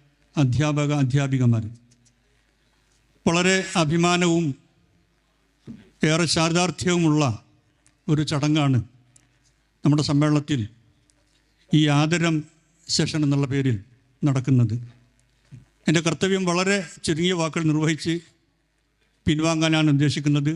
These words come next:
നമ്മുടെ സമയം അല്പം വൈകിയാണ് ഓടുന്നത്, നമുക്കറിയാം. നമ്മുടെ മദ്രസയിൽ അധ്യാപകർക്ക് നമ്മൾ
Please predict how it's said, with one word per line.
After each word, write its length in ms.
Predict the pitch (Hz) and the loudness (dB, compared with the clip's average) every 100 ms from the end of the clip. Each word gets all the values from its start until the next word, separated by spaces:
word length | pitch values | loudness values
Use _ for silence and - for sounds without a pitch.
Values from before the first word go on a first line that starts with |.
| 165 | -2
നമ്മുടെ 220 | 147 143 143 | -2 -2 -2
സമയം 320 | 135 147 143 143 _ - | 0 0 -2 -4 _ -4
അല്പം 260 | 147 135 151 143 | -4 0 0 0
വൈകിയാണ് 400 | 139 143 151 143 | -2 -2 0 0
ഓടുന്നത്, 220 | 139 139 | 2 2
നമുക്കറിയാം. 460 | 139 135 131 123 110 - - _ _ _ _ _ _ _ _ _ _ _ _ _ _ _ _ - | 2 0 -2 -2 -4 -8 -20 _ _ _ _ _ _ _ _ _ _ _ _ _ _ _ _ -2
നമ്മുടെ 240 | 165 185 | 2 2
മദ്രസയിൽ 400 | 185 190 160 208 196 | 0 0 0 0 0
അധ്യാപകർക്ക് 720 | 160 147 190 185 180 160 185 135 135 _ _ _ _ _ _ _ _ _ _ _ _ _ - | -2 -4 -2 0 -2 0 0 0 -4 _ _ _ _ _ _ _ _ _ _ _ _ _ -2
നമ്മൾ 160 | 160 165 | 0 2